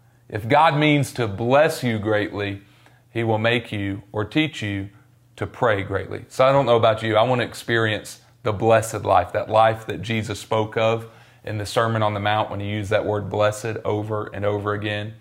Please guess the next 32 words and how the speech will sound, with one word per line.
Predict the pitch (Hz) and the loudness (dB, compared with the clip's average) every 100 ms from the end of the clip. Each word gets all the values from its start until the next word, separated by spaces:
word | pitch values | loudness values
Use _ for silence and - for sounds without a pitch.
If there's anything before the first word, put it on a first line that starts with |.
| _ _ - - | _ _ -20 -14
And | - 117 | -4 0
I | 127 | 2
know | 123 117 | 2 2
that | 107 107 | 0 0
the | |
words | 107 110 98 | 2 2 0
of | 98 | -6
Spurgeon | - 113 104 104 | 0 0 0 -2
really | 107 107 104 | -2 0 2
are | 101 | 2
true. | - 117 110 98 - - _ | 0 0 0 -2 -8 -20 _
To | - | -8
experience | 104 - 135 123 117 - | -6 -2 2 2 2 -2
the | 110 | -4
blessed | 104 120 120 107 98 87 - | 4 4 4 -2 -8 -10 -10
Christian | - 123 - 107 101 | -4 -4 -2 -6 0
life, | 113 113 104 95 - _ - _ _ - | 2 4 2 -2 -10 _ -20 _ _ -8
uh, | - | -4
I | 120 135 | 0 2
need | 131 117 107 95 - _ _ - _ | 2 2 0 -4 -10 _ _ -20 _
to | 110 | -4
make | 110 117 - | 0 0 -2
sure | - 117 107 101 | -2 2 2 0
there | 104 113 101 | 2 2 2
are | |
no | 101 110 110 | 2 2 2
barriers | 98 107 104 101 95 95 92 - | 2 0 2 0 -2 -6 -8 -10
to | 110 | -10
prayer | - 117 101 92 107 - 101 | -4 0 2 2 -4 -8 -10
in | 98 | -6
my | 98 | -2
life. | 98 95 - - | 0 -2 -6 -18